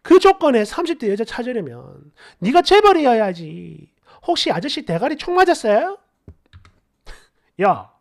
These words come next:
너야말로 대가리 총 맞은 거 아니냐? 네 말 맞다나 내가 재벌이면 삼십 대 여자를 왜 만나냐? 이십 대 만나지.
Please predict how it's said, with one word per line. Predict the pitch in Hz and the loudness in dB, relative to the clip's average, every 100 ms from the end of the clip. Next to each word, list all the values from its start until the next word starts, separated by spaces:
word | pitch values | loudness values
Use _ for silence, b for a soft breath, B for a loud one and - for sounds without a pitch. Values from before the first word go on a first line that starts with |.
| _ _ _ _ | _ _ _ _
너야말로 | 113 139 320 359 302 302 | -2 6 6 6 2 -2
대가리 | 160 185 254 | -2 0 0
총 | - 277 | -2 -6
맞은 | 285 254 254 | -4 -2 0
거 | 247 | 0
아니냐? | - 190 247 269 - b b b - | 0 -2 -4 -6 -14 b b b -8
네 | 147 | 2
말 | 254 302 | 4 4
맞다나 | 302 277 262 | 2 2 2
내가 | 196 220 | 2 0
재벌이면 | - 262 311 269 240 240 220 | 0 0 2 0 2 0 0
삼십 | 196 311 285 | -2 -6 -6
대 | 226 | -6
여자를 | 226 247 233 | -4 -2 -2
왜 | 160 | -2
만나냐? | 190 240 247 285 320 180 107 b b b | -4 -2 -2 0 2 0 -4 b b b
이십 | 180 240 | -4 -2
대 | 262 | 0
만나지. | 220 190 135 123 113 135 | -2 -4 -10 -18 -20 -20